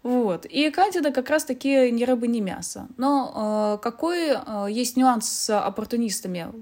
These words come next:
Если их становится слишком много, да, тогда они уже приносят проблему. Соответственно, если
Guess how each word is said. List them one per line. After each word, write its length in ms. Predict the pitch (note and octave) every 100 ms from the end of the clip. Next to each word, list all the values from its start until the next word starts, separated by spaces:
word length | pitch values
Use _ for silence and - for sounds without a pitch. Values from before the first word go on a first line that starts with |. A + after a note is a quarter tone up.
| A#3
Если 340 | - A#3+ B3+ C4
их 100 | B3
становится 440 | G#3+ A3+ B3 A#3+
слишком 600 | A3+ C#4 C#4 B3 - G#3+
много, 580 | G#3+ A#3+ F#4+ E4 G3 - - _ _
да, 160 | G#3 A3
тогда 320 | G3 F#3+ A#3+
они 280 | D4 A3+ C4+
уже 320 | B3+ F#3+ A3
приносят 580 | A#3+ G3+ A3+ A#3 A3 - _
проблему. 520 | - G3+ F#3 E3 -
Соответственно, 440 | F3+ F#3 G3+ G#3 G#3+
если 400 | G#3 G3+ G#3